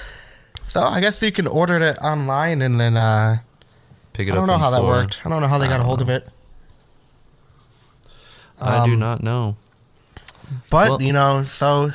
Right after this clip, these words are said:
Speaker 1: thanks-, uh, Thanksgiving is the next holiday, and then
Speaker 2: Mm-hmm.
Speaker 1: Christmas. But, uh,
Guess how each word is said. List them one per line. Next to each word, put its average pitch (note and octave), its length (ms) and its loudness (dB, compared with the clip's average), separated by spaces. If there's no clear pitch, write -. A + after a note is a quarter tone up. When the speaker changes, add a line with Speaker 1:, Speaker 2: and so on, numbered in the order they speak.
Speaker 1:
thanks-, F3+ 420 -4
uh, C3 420 0
Thanksgiving D3 680 -4
is C#3 80 -4
the B2+ 80 -4
next C3 260 -4
holiday, A#2+ 480 -2
and B2 160 -4
then A#2 120 -2
Speaker 2:
Mm-hmm. F#2+ 100 -2
Speaker 1:
Christmas. A#2 540 -4
But, A#2 400 -6
uh, A#2 440 0